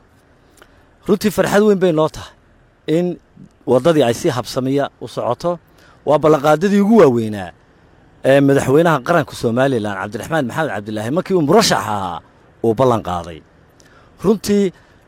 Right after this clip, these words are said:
farxad weyn bay deegaanka u tahay, oo dadku say u faraxsan yihiin, say u soo ducaynayaan. Runtii, waa arrin aad loogu farxo. Xukuumadda wadajir iyo waxqabad waxa ka go'an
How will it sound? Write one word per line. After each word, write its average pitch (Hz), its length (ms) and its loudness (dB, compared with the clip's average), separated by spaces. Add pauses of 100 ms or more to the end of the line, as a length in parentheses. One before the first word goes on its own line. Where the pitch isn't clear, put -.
(540)
farxad 165 360 0
weyn 202 220 4
bay 170 180 2
deegaanka 147 440 0
u 139 60 -6
tahay, - 180 -20 (520)
oo 123 320 2
dadku 143 280 -6
say 170 160 4
u 160 60 4
faraxsan 139 440 -4
yihiin, 151 320 -4
say 170 220 0
u 160 120 -4
soo 160 200 -2
ducaynayaan. 147 720 -2 (460)
Runtii, 147 380 -4
waa 117 500 -2 (160)
arrin 123 380 -6
aad 139 200 2
loogu 113 180 -6
farxo. - 320 -16 (480)
Xukuumadda 175 420 2
wadajir 170 360 2
iyo 180 100 6
waxqabad 143 380 0
waxa 139 200 0
ka 220 140 2
go'an 143 320 4